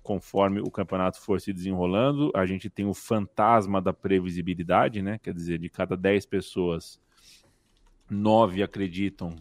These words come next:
que o campeão vai ser de novo o Corinthians e o vice-campeão vai ser de novo o Palmeiras. E um campeonato muito previsível é um campeonato que sofre pra,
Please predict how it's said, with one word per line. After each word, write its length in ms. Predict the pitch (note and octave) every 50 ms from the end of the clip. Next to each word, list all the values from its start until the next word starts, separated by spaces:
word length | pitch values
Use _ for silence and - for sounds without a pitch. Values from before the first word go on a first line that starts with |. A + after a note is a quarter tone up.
| - _ _
que 100 | - G#2+
o 80 | F#2+
campeão 500 | - - G#2 F#2 - G#2 G2+ G2 G2 F#2+
vai 120 | F#2 F#2 F#2
ser 180 | - - G#2 F2+
de 120 | F#2 G2+
novo 280 | F#2+ F#2+ G2 F#2 F2 F2
o 20 |
Corinthians 560 | F2 - G#2 F#2+ F#2 F#2+ G2 F2+ - - E2 F2+
e 40 |
o 40 | F2+
vice-campeão 640 | E2+ G2 F#2+ F2+ - - F#2+ F2+ - - F#2+ F#2 F2+
vai 100 | F#2 F2+
ser 180 | - - G2 F2+
de 100 | F#2+ F#2+
novo 320 | F#2+ F#2+ G2 F#2+ F2+ F2+
o 20 | F2
Palmeiras. 720 | - - F#2 F2+ F2+ F#2 G#2 A2+ A2+ A#2 A#2+ - - - _ _ _ _ _ _ _ -
E 80 | G#2
um 60 | G2 F2+
campeonato 480 | - G2+ E2+ G2+ G2 G2 F#2+ - -
muito 280 | G2 G2+ G#2 G#2 - -
previsível 720 | - G2+ F#2+ F#2 F2+ E2 F#2 G2+ G#2 F#2 E2+ F#2 - - F#2+
é 40 |
um 80 | F#2+ F#2+
campeonato 540 | - - F2+ - F#2 F#2 F#2+ F#2 F#2 - -
que 100 | - F#2+
sofre 480 | - - - G#2+ G#2 G#2 G2+ - -
pra, 400 | F2+ - - G2 F#2+ F#2 F2 E2+